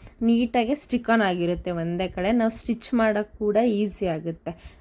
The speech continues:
ಆ, ಇಲ್ಲ ಅಂತಂದರೆ ಬಟ್ಟೆ ನಮಗೆ ಆ ಕಡೆ ಈ ಕಡೆ ಜರುಗ್ದಾಗ ಏನಾಗುತ್ತೆ, ಆ, ಸ್ಟಿಚ್ ಕರೆಕ್ಟಾಗಿ ಬಂದಿರೋದಿಲ್ಲ, ಆ, ಬಟ್ಟೆ ಕೂಡ ಆ ಕಡೆ ಈ ಕಡೆ ಆಗಿರುತ್ತೆ. So ಸ್ಟಿಚ್ಚು,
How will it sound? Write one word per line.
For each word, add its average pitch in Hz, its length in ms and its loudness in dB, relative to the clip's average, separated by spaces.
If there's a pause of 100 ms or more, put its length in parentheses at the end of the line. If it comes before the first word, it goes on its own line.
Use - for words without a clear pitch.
ಆ, 202 160 4
ಇಲ್ಲ 220 300 4
ಅಂತಂದರೆ 247 580 0
ಬಟ್ಟೆ 202 520 -2
ನಮಗೆ 208 340 0
ಆ 185 140 0
ಕಡೆ 214 320 0
ಈ 202 40 -4
ಕಡೆ 208 280 0
ಜರುಗ್ದಾಗ 185 720 -2 (200)
ಏನಾಗುತ್ತೆ, 208 960 -4 (140)
ಆ, 202 240 2
ಸ್ಟಿಚ್ 233 600 -4
ಕರೆಕ್ಟಾಗಿ 214 540 0
ಬಂದಿರೋದಿಲ್ಲ, 190 1000 -2
ಆ, 180 120 0
ಬಟ್ಟೆ 180 400 0
ಕೂಡ 208 300 -2
ಆ 214 280 2
ಕಡೆ 196 320 0
ಈ 190 40 -2
ಕಡೆ 196 200 -4
ಆಗಿರುತ್ತೆ. 175 920 -6 (160)
So 202 160 2
ಸ್ಟಿಚ್ಚು, 233 880 2